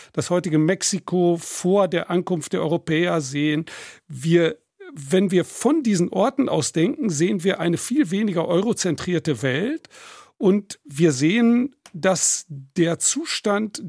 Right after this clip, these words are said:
der sich im neunzehnten Jahrhundert ergeben hat, nämlich dass Europa in der Mitte der Welt ist und die Welt beherrscht, ein großer Ausnahmefall ist, von dem wir uns seit dem Zweiten Weltkrieg wieder entfernen.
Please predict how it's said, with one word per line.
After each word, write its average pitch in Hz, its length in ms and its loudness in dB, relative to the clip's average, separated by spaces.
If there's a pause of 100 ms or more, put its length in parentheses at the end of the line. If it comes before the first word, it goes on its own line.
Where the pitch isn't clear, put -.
(140)
der 175 160 2
sich - 380 -6
im 240 160 6
neunzehnten 220 500 0
Jahrhundert 214 420 0
ergeben 165 460 -2
hat, 208 180 -2
nämlich 170 240 -2
dass - 360 -4
Europa 170 480 0 (200)
in 175 200 2
der 156 120 0
Mitte 190 520 2
der 175 180 2
Welt 170 240 0
ist 185 120 -4
und 180 100 -4
die 151 120 0
Welt 175 260 -2
beherrscht, 143 640 -2 (460)
ein 165 220 2
großer 180 440 2
Ausnahmefall 160 880 0
ist, 226 180 -4
von 175 180 -2
dem 190 180 -2
wir 190 120 2
uns - 400 -2
seit 160 300 -2
dem 165 100 -8
Zweiten 170 320 -4
Weltkrieg - 400 -4
wieder 180 160 -2
entfernen. 143 640 -4